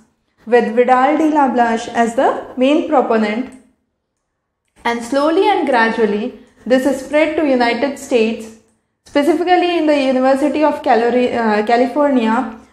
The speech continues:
where Burroughs started to do a major work on human ecology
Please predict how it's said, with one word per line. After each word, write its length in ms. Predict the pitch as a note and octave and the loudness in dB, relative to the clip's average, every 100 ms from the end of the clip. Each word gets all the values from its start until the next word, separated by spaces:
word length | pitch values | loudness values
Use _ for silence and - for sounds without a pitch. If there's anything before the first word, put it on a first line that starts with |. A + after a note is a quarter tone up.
| _ | _
where 360 | A3+ A#3+ A#3+ A3 | 0 2 4 2
Burroughs 680 | A#3 A#3 C4+ C4+ - - - - _ | 2 4 4 2 -2 -8 -12 -18 _
started 480 | - C4+ B3+ C#4+ C#4 | -2 0 2 0 0
to 180 | D4 B3+ | 0 0
do 160 | C4 C#4 | 0 0
a 160 | C#4+ | 0
major 420 | B3+ B3+ C#4 E4+ | 2 2 2 0
work 380 | C#4+ A#3+ G#3 A#3+ B3 | 2 2 0 -2 -4
on 160 | A#3 | 0
human 280 | B3+ A#3 C4 | 0 0 2
ecology 720 | C4+ C4+ A#3 G3+ G3 A3 C4+ | 0 2 2 0 -2 -4 -6